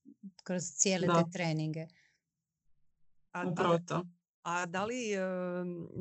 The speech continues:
Speaker 3: ljudi danas reagiraju drugačije nego prije sedam godina, na primjer, kad si krenula sa tim,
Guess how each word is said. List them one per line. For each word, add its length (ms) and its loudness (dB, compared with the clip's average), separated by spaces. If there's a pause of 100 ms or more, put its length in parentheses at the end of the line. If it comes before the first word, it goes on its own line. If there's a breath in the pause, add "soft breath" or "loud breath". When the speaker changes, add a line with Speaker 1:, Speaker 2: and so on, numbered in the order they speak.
(120)
Speaker 3:
ljudi 540 0 (360)
danas 400 0 (180)
reagiraju 580 2
drugačije 580 2
nego 220 0
prije 240 -2
sedam 360 -2
godina, 380 0
na 100 -2
primjer, 360 -2
kad 160 -6
si 120 -10
krenula 540 0
sa 160 -6
tim, 360 -2